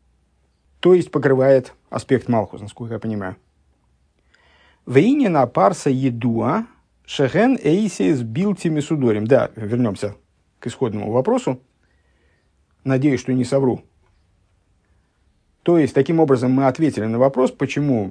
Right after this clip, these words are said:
Писание связывает с божественным творением при помощи речения не какой-нибудь иной глагол, а именно самый низкий из глаголов,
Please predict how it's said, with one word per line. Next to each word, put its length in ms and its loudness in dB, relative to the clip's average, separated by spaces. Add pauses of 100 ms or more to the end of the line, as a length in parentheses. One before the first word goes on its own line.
Писание 560 -2 (300)
связывает 580 0
с 40 -12
божественным 460 -4
творением 480 -4
при 100 -10
помощи 340 -10
речения 600 -4 (600)
не 680 2 (220)
какой-нибудь 600 -2
иной 360 2
глагол, 540 0 (800)
а 140 -4
именно 360 0
самый 360 0
низкий 440 -2
из 100 -6
глаголов, 540 0